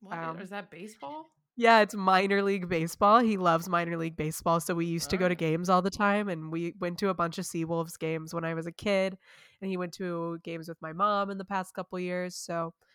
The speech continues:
Speaker 2: um, that's something he's been really missing out on in the pandemic is just live sports. Like, that's really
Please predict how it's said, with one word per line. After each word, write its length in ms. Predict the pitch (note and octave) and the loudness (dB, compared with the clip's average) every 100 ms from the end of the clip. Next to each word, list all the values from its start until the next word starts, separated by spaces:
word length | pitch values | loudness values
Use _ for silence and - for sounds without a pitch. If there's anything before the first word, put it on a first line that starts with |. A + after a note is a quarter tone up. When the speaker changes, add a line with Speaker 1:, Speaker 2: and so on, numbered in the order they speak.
| _ _ | _ _
Speaker 2:
um, 200 | E3 D#3+ | -12 -6
that's 180 | F3 A3 | -4 -4
something 240 | D4 C#4+ A3 | -4 -4 -4
he's 240 | G3+ F3 | -4 -4
been 340 | F#3 F3 E3 | -4 -4 -4
really 440 | E3 E3 E3+ E3+ E3 | -6 -4 -2 -2 -4
missing 360 | E3+ E3+ E3+ | -6 -8 -6
out 160 | D#3+ E3+ | -2 -2
on 160 | E3 E3 | -2 -4
in 80 | |
the 60 | E3 | -6
pandemic 500 | - E3 E3+ E3+ E3+ | -6 -6 -4 -6 -6
is 120 | E3 | -8
just 180 | F3+ - | -8 -4
live 240 | D#3+ E3+ | 0 0
sports. 500 | - - E3 F3+ - | -2 -4 -2 -2 -2
Like, 120 | D#3+ - | -8 -4
that's 240 | D#3 - | -6 -6
really 480 | D#3 E3 D#3+ E3 F3 | -6 -4 -2 -4 -6